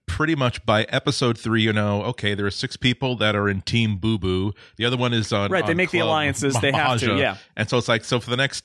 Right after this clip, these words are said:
Speaker 1: ten
Speaker 2: You're just
Speaker 1: episodes,
Speaker 2: counting
Speaker 1: it's,
Speaker 2: down
Speaker 1: it's just gonna be
Speaker 2: alliances. Yeah.
Speaker 1: exactly, until we get down to three, and that, that's just boring.
Speaker 2: Yeah.
Speaker 1: Whereas on Amazing Race, there is no way to form alli-, effective alliances. There are specific rules that says that you can't, if, if, if there are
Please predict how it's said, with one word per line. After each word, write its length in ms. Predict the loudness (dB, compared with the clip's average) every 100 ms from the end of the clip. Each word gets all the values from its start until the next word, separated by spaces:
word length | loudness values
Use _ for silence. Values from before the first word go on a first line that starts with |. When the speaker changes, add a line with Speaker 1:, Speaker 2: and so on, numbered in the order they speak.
| _
Speaker 1:
ten 340 | -2 0 0 0
Speaker 2:
You're 100 | 0
just 160 | 2 2
Speaker 1:
episodes, 80 | 2
Speaker 2:
counting 240 | 2 2
Speaker 1:
it's, 60 | 2
Speaker 2:
down 140 | 2
Speaker 1:
it's 80 | 2
just 20 |
gonna 200 | 2 2
be 120 | 2 2
Speaker 2:
alliances. 240 | 2 -2 -16 -20
Yeah. 100 | -20 -6
Speaker 1:
exactly, 520 | -4 -2 0 0 -2
until 260 | -2 -2 0
we 80 | 0
get 180 | -2
down 180 | 0 -2
to 40 | -2
three, 260 | -2 0
and 120 | 0 -2
that, 140 | -4
that's 180 | -4 -4
just 200 | -8 -6
boring. 300 | -2 -2 -2
Speaker 2:
Yeah. 80 | -6 -10 -4
Speaker 1:
Whereas 420 | 0 2 2 -2
on 600 | -2 0 2 0 -2 -2 -2
Amazing 300 | -2 0 0
Race, 280 | 0 0
there 260 | 0 -2 0
is 340 | 0 0 0
no 240 | 2 2 2
way 340 | 2 4 4
to 180 | 2 -4
form 340 | -4 -2 0 0
alli-, 320 | -2 -4 -4
effective 380 | 0 -2 0 -2
alliances. 640 | 2 2 0 -2 -4 -2
There 280 | 0 2 0 -6 -8 0
are 240 | 2 2
specific 560 | -2 -6 -2 0 0 0
rules 340 | 2 4 4
that 120 | 2
says 260 | 0 0 2
that 80 | 2
you 160 | 2
can't, 320 | 2 0 0 -2 0
if, 280 | 0 -2 -2
if, 320 | -4 -6 -4
if 160 | -4
there 220 | 0 2 4
are 180 | 4